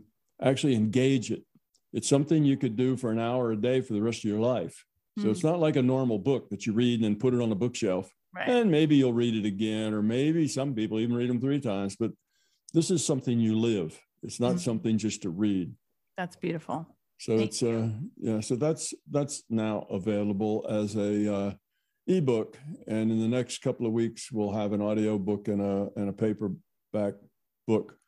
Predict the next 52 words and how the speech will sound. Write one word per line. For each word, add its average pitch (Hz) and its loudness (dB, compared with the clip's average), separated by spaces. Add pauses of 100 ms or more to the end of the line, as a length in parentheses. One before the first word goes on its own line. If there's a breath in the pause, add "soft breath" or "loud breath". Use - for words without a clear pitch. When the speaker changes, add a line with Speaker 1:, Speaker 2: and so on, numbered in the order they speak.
(520)
Speaker 1:
with 107 -6
that 104 2
in 101 0
it 101 -6
too. 104 0
It's - -14
not 190 2
real 127 2
thick, 123 -2
so 101 -8
it's - -8
not 123 2
a, 110 2 (140)
it's 143 -2
not 180 4
a 160 4
hard 117 2
read. 98 0
It's 101 -4
not 135 0
like 131 0
the 123 0
My 113 6
Big 98 0
Toe, 107 2
you 104 2
know, 339 6
the, 302 6
Speaker 2:
<laughs> - 2
Speaker 1:
it's - 4
not 175 6
a 165 6
hard 151 6
read 143 4
at 120 0
all. 113 2
It's 104 0
a 269 8
very 147 4
Speaker 2:
<laughs> 139 0
Speaker 1:
simple 131 0
read, 107 0 (320 loud breath)
and 120 2
it 117 2
just 147 2
sets 143 0
up 123 0
a 113 2
situation 113 0 (380)
to 117 2
enable 123 2
people 110 0